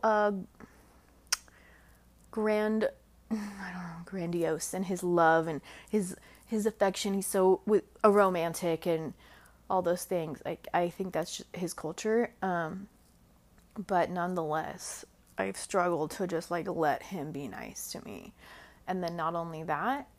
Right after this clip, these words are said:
I str-, I've struggled with not running for my life because he is consistent. He's safe. He is assuring. I don't have anxiety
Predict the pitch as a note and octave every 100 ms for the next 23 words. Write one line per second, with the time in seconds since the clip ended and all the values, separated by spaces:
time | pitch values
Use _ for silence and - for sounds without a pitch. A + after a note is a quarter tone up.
0 | _ C4 - - A#3 G#3+ A3+ - G#3+ G3+
1 | G#3+ G3 F#3+ - D#3 - F#3 F3 F3 F3+
2 | F3+ F#3 F3+ F3+ A3+ C4 F#3+ - - -
3 | D#3+ - F#3 F3 - G3+ F3+ F3+ F3+ -
4 | - _ _ - _ _ _ G3+ F#3+ -
5 | E3+ - - G3 - - C#4 D4 - -
6 | - _ _ _ _ _ - A#3 A3 -
7 | - - D#3+ A#3 D4 - - - _ _
8 | _ _ _ _ _ _ _ _ _ _
9 | - C4 B3 A#3+ G#3+ - - _ B3 A3
10 | - G3+ F#3 - - F#3+ F3+ G3+ A3 A#3+
11 | - _ _ _ _ _ _ - A3+ A#3+
12 | A3+ F#3+ F3 E3+ E3 F#3 F#3 G#3 A3 A#3
13 | A#3